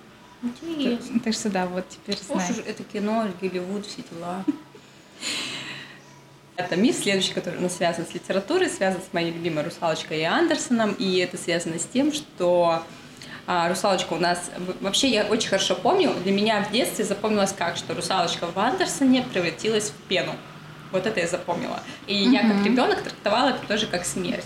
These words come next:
Speaker 2: Пена
Speaker 1: А,
Speaker 2: морская. Хотя нам должно запомниться, да, что у нее с Эриком все хорошо, не жили долго и
Speaker 1: а, я это
Speaker 2: счастливо.
Speaker 1: тоже помню. Но мне почему-то,
Speaker 2: Да.
Speaker 1: я хотя очень любила «Русалочку» и «Диснеевскую», но я очень любила все адаптации «Русалочки». И классические, и, и эс эс эровские там были, и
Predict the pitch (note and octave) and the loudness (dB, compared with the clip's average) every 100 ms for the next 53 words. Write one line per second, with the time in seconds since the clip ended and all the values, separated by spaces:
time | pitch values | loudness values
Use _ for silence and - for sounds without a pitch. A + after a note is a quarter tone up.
0 | - A3+ G3+ G3 F#3 F3 F#3 F#3+ A3+ A#3 | 0 2 4 4 4 2 2 2 2 4
1 | A3 A3 A3 A3+ A3 G3+ B3+ D4+ A3+ G#3+ | 6 6 6 6 4 6 6 8 6 4
2 | F#3+ A3+ B3+ - G3+ G3 G3 G3+ F#3+ - | 4 4 2 2 4 6 6 6 4 4
3 | G#3 G3 G3 G#3+ G#3 A3+ G#3 G#3+ D4 B3 | 2 4 4 4 2 4 2 4 6 6
4 | A3+ A#3 A3 A3 A3 A3 B3+ G3+ G3+ G3 | 6 6 6 6 4 2 2 4 4 4
5 | G#3 A#3 B3 B3+ A#3+ G3+ G#3 G3 F3+ F#3 | 4 4 4 4 4 4 2 4 4 4
6 | G3+ D4 D#4 A3+ G#3 G#3+ - G3 A3 A#3+ | 4 4 4 4 4 4 2 2 2 2
7 | A3+ G#3+ - F#3+ F3+ F3 F3+ - F3 - | 2 2 0 0 2 2 0 0 0 -2
8 | - D#3+ - - D4+ F#4 - F#3 F3+ - | -6 -12 -10 -2 -2 -2 -4 -4 -2 0
9 | A#3 A3 G3 F#3+ F#3+ F#3 - - G3 E3+ | 0 0 0 2 2 2 -4 -2 0 0
10 | - - - - - - - - - - | -2 -6 -6 -6 -12 -10 -8 -8 -10 -10
11 | - A3 G3+ F#3+ B3 A#3+ - - F#3+ F#3+ | -8 -2 0 0 0 0 -2 -4 -2 2
12 | F#3+ F#3+ - G#3 - F#3+ - - - A3 | 2 0 0 0 0 0 0 -2 0 2
13 | G#3+ - - - F3+ F3+ F#3+ F#3 - F#3 | 2 -2 -6 -8 -6 -2 0 0 0 -2
14 | F#3 | -2